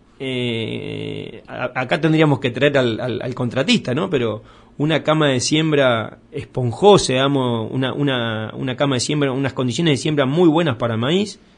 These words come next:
más en esa época, eh, una emergencia rápida, y bueno, y respuesta a, a la vicia que estuvo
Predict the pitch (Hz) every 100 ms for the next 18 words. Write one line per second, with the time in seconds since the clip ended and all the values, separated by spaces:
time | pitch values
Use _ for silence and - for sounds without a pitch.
0 | - 151 - 127 113 139 165 170 175 214
1 | - _ - - - - _ - 135 131
2 | 131 127 123 120 117 117 117 113 110 143
3 | 151 139 131 123 165 147 156 151 190 196
4 | 202 220 247 - - - - _ 143 185
5 | 160 127 - - 151 151 143 165 185 185
6 | 185 220 175 143 - 127 117 110 - -
7 | - 123 120 120 170 185 - 190 214 -
8 | 120 151 147 143 131 117 107 104